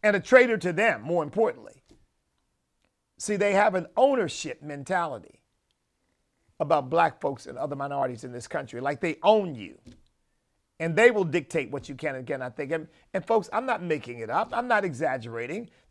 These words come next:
Didn't, um, uh, uh, uh, uh, uh, Joe Biden say to, I forget what this guy calls himself, um, that he was being interviewed by this guy, and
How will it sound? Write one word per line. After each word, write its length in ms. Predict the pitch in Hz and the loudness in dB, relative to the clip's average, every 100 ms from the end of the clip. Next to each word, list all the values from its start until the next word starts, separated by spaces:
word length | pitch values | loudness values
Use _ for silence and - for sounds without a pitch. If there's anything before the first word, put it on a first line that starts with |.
| 131 | -6
Didn't, 420 | 127 220 240 254 - _ _ _ _ _ _ - | 4 4 4 -6 -12 _ _ _ _ _ _ -2
um, 540 | 78 147 73 151 156 _ _ _ _ _ _ _ _ _ _ - | 0 2 0 -2 -12 _ _ _ _ _ _ _ _ _ _ -6
uh, 260 | 131 123 - | -4 -2 -4
uh, 140 | 135 113 - | -6 -6 -4
uh, 40 | |
uh, 440 | 120 113 - 113 107 - | -2 -2 -4 -6 -6 -12
uh, 140 | 110 113 - - 110 | -12 -12 -18 -18 -6
Joe 240 | 165 214 | 0 0
Biden 580 | 165 180 180 175 185 - | 2 2 2 -2 -10 -8
say 380 | - 165 165 165 - | -2 0 2 0 -4
to, 500 | 147 135 123 117 117 _ _ _ _ _ _ _ _ - | -6 -4 -2 -4 -6 _ _ _ _ _ _ _ _ -10
I 120 | 139 | -10
forget 240 | - 117 104 | -8 -10 -10
what 100 | 110 | -12
this 160 | 110 | -14
guy 220 | - 104 | -8 -8
calls 340 | 104 - 104 110 | -8 -10 -10 -10
himself, 400 | 104 - 101 101 _ - | -16 -14 -12 -14 _ -14
um, 600 | 110 107 104 101 104 101 _ _ _ - _ _ _ - | -12 -12 -16 -18 -20 -20 _ _ _ -20 _ _ _ -18
that 180 | 127 110 | -12 -8
he 140 | 127 139 | -4 -4
was 180 | 123 | -6
being 280 | 117 139 120 | -10 -10 -8
interviewed 380 | 120 123 107 104 | -8 -10 -10 -8
by 120 | 107 | -8
this 200 | 98 98 | -10 -12
guy, 360 | - 107 104 101 | -10 -10 -8 -10
and 140 | 101 | -12